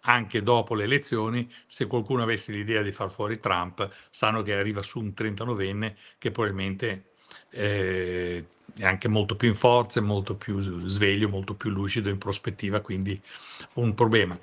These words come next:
Ricordiamoci che Trump non è che sia un individuo completamente outsider,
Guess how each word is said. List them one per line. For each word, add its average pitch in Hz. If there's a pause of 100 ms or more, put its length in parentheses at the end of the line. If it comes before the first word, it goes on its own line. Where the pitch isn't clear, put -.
(300)
Ricordiamoci 120
che 110
Trump 127
non 101
è 113
che 104
sia 104
un 104
individuo 95 (180)
completamente 107
outsider, 113